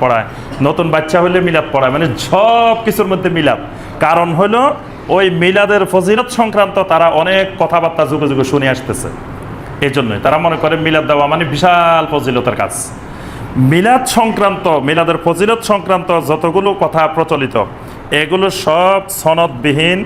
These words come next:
জাল এবং মিথ্যা কথা। তবে নবী সাল্লাল্লাহু আলাইহি সাল্লামের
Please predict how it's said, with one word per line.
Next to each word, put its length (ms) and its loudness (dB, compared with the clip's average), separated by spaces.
জাল 480 2
এবং 260 0
মিথ্যা 340 -2
কথা। 160 -8
তবে 320 2
নবী 260 0
সাল্লাল্লাহু 380 0
আলাইহি 60 -10
সাল্লামের 340 0